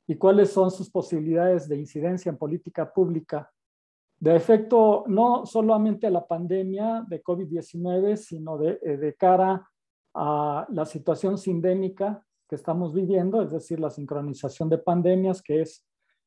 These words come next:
eh, por una parte, la malnutrición y desnutrición combinadas en nuestros países de América Latina, por otro lado, eh, la crisis climática,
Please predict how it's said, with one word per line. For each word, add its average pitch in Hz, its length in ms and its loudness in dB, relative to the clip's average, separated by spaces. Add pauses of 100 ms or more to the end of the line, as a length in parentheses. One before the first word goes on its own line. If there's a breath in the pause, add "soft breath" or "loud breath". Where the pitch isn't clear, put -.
(140)
eh, 139 320 2
por 160 120 2
una 170 240 2
parte, 180 520 2
la 151 140 -2
malnutrición 143 720 -4
y 170 40 2
desnutrición 143 640 -2
combinadas 180 800 0
en 135 120 -10
nuestros 131 360 -12
países 151 360 -4
de 151 60 -4
América 160 380 0
Latina, 185 500 0
por 151 160 -2
otro 160 240 0
lado, 160 480 2 (640)
eh, 135 340 -2
la 131 480 -4
crisis 180 440 -4
climática, 170 840 -4